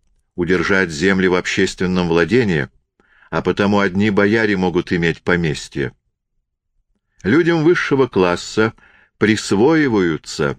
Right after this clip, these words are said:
разные почетные знаки, например, гербы, высокие шапки, перья и тому подобное.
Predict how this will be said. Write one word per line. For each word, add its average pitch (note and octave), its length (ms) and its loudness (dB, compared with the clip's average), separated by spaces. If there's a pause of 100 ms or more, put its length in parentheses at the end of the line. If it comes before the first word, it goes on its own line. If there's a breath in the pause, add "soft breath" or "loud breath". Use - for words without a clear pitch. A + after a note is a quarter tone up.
(160)
разные A#2 560 0
почетные A#2+ 640 0
знаки, E2 580 -2 (440 soft breath)
например, F2 460 0
гербы, F#2 600 0 (420 soft breath)
высокие G2+ 600 0
шапки, D#2+ 720 -4 (120)
перья D#2 580 0 (480)
и A#2 120 -2
тому F2 300 -2
подобное. C2 600 -6